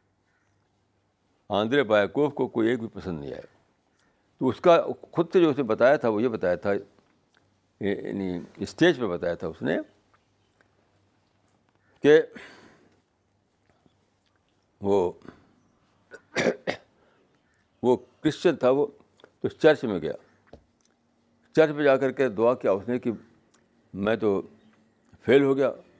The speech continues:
ڈاکیومنٹ میں چاہ-، جو چاہتا تھا وہ بنا، بنا نہیں، مجھے ڈفرینٹ لینگویجز کو چھاپنا ہے، اب کیا کروں؟ تو اس کو جو ہے ان کے یہاں جو ہوتا ہے نا ہولی، ہولی اسپرٹ، ہولی اسپرٹ آئی، اس نے بتایا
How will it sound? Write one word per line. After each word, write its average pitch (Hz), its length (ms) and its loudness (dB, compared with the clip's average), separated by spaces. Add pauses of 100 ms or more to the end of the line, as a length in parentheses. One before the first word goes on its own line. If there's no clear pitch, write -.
(200)
ڈاکیومنٹ 113 380 -4
میں 113 120 -2
چاہ-، 92 300 -2
جو 98 120 0
چاہتا 90 260 -4
تھا 104 120 -6
وہ 95 60 -4
بنا، 110 300 0
بنا 117 240 -2
نہیں، 101 180 -6 (760)
مجھے 113 180 0
ڈفرینٹ 110 320 -2
لینگویجز 110 440 0
کو 107 80 -10
چھاپنا 120 460 -2
ہے، 90 80 -2 (680)
اب 127 180 -8
کیا 127 120 4
کروں؟ 73 200 -10 (1400)
تو 131 140 4
اس 131 120 -4
کو 180 180 2
جو 151 180 2
ہے 151 140 2 (200)
ان 233 120 -6
کے 143 100 -2
یہاں 143 120 2
جو 139 80 -2
ہوتا 120 240 -4
ہے 180 40 -2
نا 175 80 -4
ہولی، 123 340 -2 (100)
ہولی 127 260 0
اسپرٹ، - 440 -6 (1080)
ہولی 139 180 2
اسپرٹ 139 300 -4
آئی، 139 220 2 (520)
اس 110 140 -6
نے 147 60 0
بتایا 117 400 2